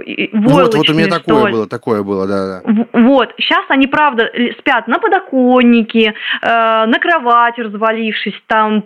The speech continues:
Speaker 1: м, около балкона, на полу, где угодно, но только не в домике. Но зимой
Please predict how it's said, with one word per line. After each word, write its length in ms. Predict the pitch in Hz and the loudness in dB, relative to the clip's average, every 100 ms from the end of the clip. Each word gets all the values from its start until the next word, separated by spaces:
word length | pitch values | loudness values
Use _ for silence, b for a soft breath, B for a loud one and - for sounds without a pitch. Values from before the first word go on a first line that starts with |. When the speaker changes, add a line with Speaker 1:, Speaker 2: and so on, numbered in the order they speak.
| 208 | 0
Speaker 1:
м, 400 | 240 233 240 - | 0 2 0 2
около 300 | 285 294 320 | -2 2 0
балкона, 720 | 254 294 285 - 240 233 220 214 | 2 0 0 0 4 4 4 0
на 120 | 233 | 0
полу, 520 | 285 269 240 233 220 214 | 2 2 4 4 2 -2
где 520 | 170 185 220 220 277 | -8 -4 0 2 2
угодно, 400 | 302 247 302 302 | 2 2 2 4
но 160 | 240 233 | 2 2
только 260 | 277 269 | 0 2
не 100 | 247 | 2
в 60 | 220 | 4
домике. 480 | 233 214 190 180 - _ | 2 0 -2 -8 -10 _
Но 160 | 214 214 | 0 2
зимой 680 | 185 196 190 220 294 180 | 2 0 2 2 2 -2